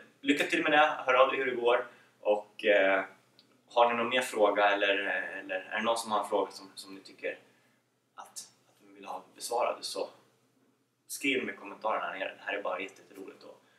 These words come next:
det ger mig också en, en chans att få läsa på lite extra om, om, om saker och ting som jag,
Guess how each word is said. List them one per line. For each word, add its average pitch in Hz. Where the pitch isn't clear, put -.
det 101
ger 95
mig 95
också 92
en, 90
en 92
chans 90
att -
få -
läsa 98
på 104
lite 95
extra -
om, -
om, 92
om 95
saker 90
och 95
ting -
som -
jag, 87